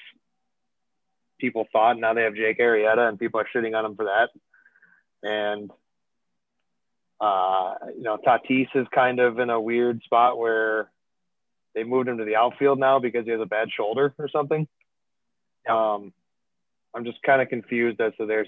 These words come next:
Speaker 1: season. So I'll, I'll take the, the, probably the, the White Sox, who, um, look, uh, also another lineup that is impressive, that has gotten, gotten healthier the last month or so, right?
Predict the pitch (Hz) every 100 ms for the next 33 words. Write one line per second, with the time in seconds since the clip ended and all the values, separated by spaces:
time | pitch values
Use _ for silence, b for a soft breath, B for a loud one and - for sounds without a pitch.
0 | - 117 98 92 123 123 139 135 _ _
1 | _ _ _ _ 147 147 - 170 - 160
2 | _ 156 - 139 139 147 147 139 139 135
3 | 135 131 131 _ 131 123 120 - 120 123
4 | - - - 120 117 113 107 _ _ _
5 | _ - - 107 107 104 104 101 _ _
6 | _ _ _ _ _ _ _ _ _ 104
7 | 127 - - _ - 104 110 117 117 127
8 | - 127 117 113 110 110 110 107 98 110
9 | 101 104 95 110 117 113 - 113 104 110
10 | 107 107 98 _ _ _ _ _ _ _
11 | - 120 113 113 107 101 _ _ 120 123
12 | 120 113 120 117 127 120 120 - - 113
13 | 113 110 - _ b b b _ _ _
14 | _ _ 117 117 127 120 127 117 120 110
15 | 127